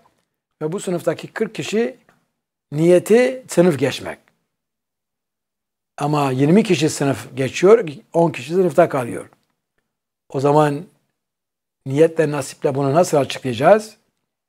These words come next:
Kişi niyet etmiş sınıf geçmeye, gerekli gayreti göstermiş, liyakati kesbetmiş ve yirmi kişi sınıfı geçmiş. Kişi sınıfı niye-,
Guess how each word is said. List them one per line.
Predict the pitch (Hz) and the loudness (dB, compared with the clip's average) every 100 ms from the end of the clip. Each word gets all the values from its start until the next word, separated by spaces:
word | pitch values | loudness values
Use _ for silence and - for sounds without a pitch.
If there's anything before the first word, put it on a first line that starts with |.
| _ _ | _ _
Kişi | - 127 190 175 | -12 -6 -2 2
niyet | 180 196 | 4 4
etmiş | 196 160 170 | 0 -2 -4
sınıf | 156 175 151 | -2 -2 0
geçmeye, | 156 143 143 196 233 - _ _ _ _ _ 135 | 0 0 2 2 2 -4 _ _ _ _ _ 2
gerekli | 156 160 165 165 214 170 | 4 6 4 0 -4 2
gayreti | 170 165 156 151 196 | 4 4 0 -4 -4
göstermiş, | 156 147 - 151 147 214 - | -2 -2 -2 -4 -4 -6 -4
liyakati | 156 151 139 147 135 - | -2 -2 0 -4 -4 0
kesbetmiş | 185 - 147 - 233 233 - | 0 2 -4 -4 -8 -10 0
ve | 180 226 262 | 4 4 2
yirmi | 165 165 175 | -4 -2 -4
kişi | - 196 | -4 -10
sınıfı | - 160 139 | -6 -6 -4
geçmiş. | 143 123 - 104 - - _ _ _ _ _ _ - | -4 -4 -6 -14 -16 -20 _ _ _ _ _ _ -14
Kişi | 135 - 226 202 214 | -6 4 6 6 2
sınıfı | 170 160 139 156 | -6 -4 -2 -2
niye-, | 151 | -4